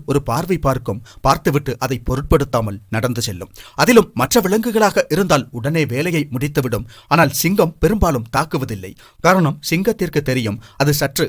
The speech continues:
கர்ஜித்தாலே நாயின் கதை முடிந்துவிடும் என்று. அதே நேரம் நாயை பொறுத்தவரை அது ஏதோ சாதித்தது போலவும் சிங்கம் தன்னை கண்டு பயந்து செல்வது போலவும் நினைத்து கொள்ளும். ஆனால் அதை பார்க்கும்போது நமக்கு தெரியும் சிங்கத்தை பொறுத்தவரை நாய் ஒரு பொருட்டே அல்ல என்று. தான்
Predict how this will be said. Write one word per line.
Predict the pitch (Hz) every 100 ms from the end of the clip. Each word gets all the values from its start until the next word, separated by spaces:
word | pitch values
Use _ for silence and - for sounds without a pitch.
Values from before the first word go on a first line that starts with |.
| -
கர்ஜித்தாலே | 131 139 185 226 170 123 110 -
நாயின் | 110 156 165 139
கதை | 123 104
முடிந்துவிடும் | - 120 135 139 110 101
என்று. | 98 - 92 - - - -
அதே | 123 196
நேரம் | 185 170 - 127
நாயை | 113 156 240
பொறுத்தவரை | 233 196 180 160 139 110 - -
அது | 156 180
ஏதோ | 156 175 131 -
சாதித்தது | - 120 196 233 214
போலவும் | 143 143 123 107 - -
சிங்கம் | - 233 247 208
தன்னை | 185 180
கண்டு | - 170 147 - 98
பயந்து | 117 190 226
செல்வது | - 196 185
போலவும் | 170 147 123 107 -
நினைத்து | 123 123 117 120
கொள்ளும். | 92 78 - - -
ஆனால் | 143 135 -
அதை | 107 127
பார்க்கும்போது | 139 135 160 185 160 135 - - -
நமக்கு | 135 226 240
தெரியும் | 240 190 165 120 -
சிங்கத்தை | - 131 160 156
பொறுத்தவரை | 147 143 147 160 131 - -
நாய் | 123 214
ஒரு | 180 143 -
பொருட்டே | 131 147 147 143 123 -
அல்ல | 113 160
என்று. | 107 98 95 - - - -
தான் | 147